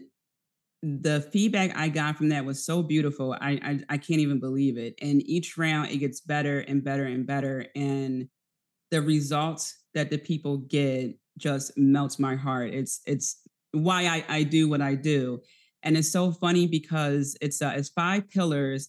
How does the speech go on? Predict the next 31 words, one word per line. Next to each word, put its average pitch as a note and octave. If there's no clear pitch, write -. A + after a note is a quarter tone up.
And C#3+
when, D3
whenever F3+
they G3
<laughs> -
get A3
to G#3
the D#3+
barn, E3
it's D3+
an -
acronym D#3+
that D3
I, C3+
uh, C#3
made D3
up D3+
that C#3+
stands C#3+
for C3+
Boundaries, D3
Allies, C#3
Resentment, C3+
and B2+
Networking. C#3
Everyone, G#3+
every G3+
time, F#3
they're F3+
just F#3
like, D3+